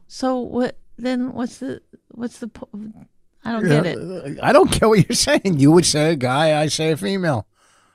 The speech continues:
Speaker 2: Or you would say a dude, I would say a skirt or a broad or a, a, a girl, a lady. I don't know.
Speaker 1: I don't know. Female sounds like you're talking about animals in the wild.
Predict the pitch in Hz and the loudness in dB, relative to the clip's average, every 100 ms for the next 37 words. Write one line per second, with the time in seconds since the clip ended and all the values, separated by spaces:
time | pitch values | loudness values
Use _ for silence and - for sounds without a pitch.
0 | - 123 135 139 143 147 139 131 135 131 | 0 4 6 4 4 2 2 2 2 2
1 | 156 180 127 143 - 143 147 147 - - | 2 2 0 -2 -4 -4 -4 -4 -6 -2
2 | 175 117 - 113 113 113 113 113 110 131 | 0 0 -4 -2 2 2 2 2 2 2
3 | 147 143 110 107 104 104 123 107 117 117 | 4 4 2 0 -4 -4 -2 0 0 0
4 | 117 107 135 147 107 98 120 143 110 101 | 0 2 2 4 2 0 0 0 -2 -4
5 | 101 147 110 110 - - - - - - | -4 -4 -4 -8 -12 -20 -20 -20 -20 -6
6 | 226 240 220 170 165 - 233 226 220 - | -2 -2 -2 -4 -6 -6 -4 -4 -6 -6
7 | 180 185 185 170 170 170 156 170 160 151 | -8 -6 -8 -8 -8 -8 -10 -8 -10 -10
8 | 139 139 143 139 139 139 139 123 127 123 | -10 -10 -12 -14 -14 -16 -18 -18 -18 -18
9 | 120 123 107 - | -18 -18 -20 -20